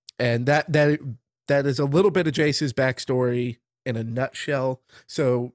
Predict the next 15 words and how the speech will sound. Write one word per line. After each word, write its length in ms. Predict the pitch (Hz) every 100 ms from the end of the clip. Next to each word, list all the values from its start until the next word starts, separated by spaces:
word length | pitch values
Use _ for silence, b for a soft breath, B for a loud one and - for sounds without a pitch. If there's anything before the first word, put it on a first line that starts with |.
| -
Caitlyn 460 | - 185 190 190
and 120 | 160 127
Jace 320 | 135 147 139
being 160 | 151 143
together 480 | 135 113 123 151 160
is 220 | 139 117
not 300 | 139 139 -
too 160 | -
surprising. 720 | 127 123 - 110 113 - - B B B B B -
Um, 340 | 113 110 110 -
as, 220 | 120 -
but 360 | 156 131 135 139
this 200 | 170 -
is, 280 | 233 147 160 - 123 _ _ _ _
Caitlyn 800 | - 185 196 180 160 147 135 117